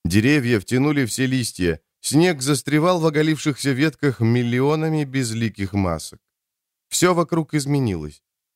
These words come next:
То же самое и другое. В первый раз за все время Тереза ощутила укол неуверенности. Это ведь ее дом.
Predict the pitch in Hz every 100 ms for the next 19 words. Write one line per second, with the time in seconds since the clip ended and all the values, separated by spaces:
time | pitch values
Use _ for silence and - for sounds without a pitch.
0 | - 123 107 101 135 156 143 123 95 80
1 | _ _ 117 117 131 135 135 101 78 -
2 | _ _ _ _ _ _ _ - - 196
3 | 175 156 175 139 101 113 - 139 147 170
4 | 127 127 135 156 123 127 113 104 117 104
5 | 160 147 127 110 147 147 143 147 139 139
6 | 95 82 78 - - 73 _ _ _ -
7 | 117 143 143 135 120 147 147 170 151 160
8 | 95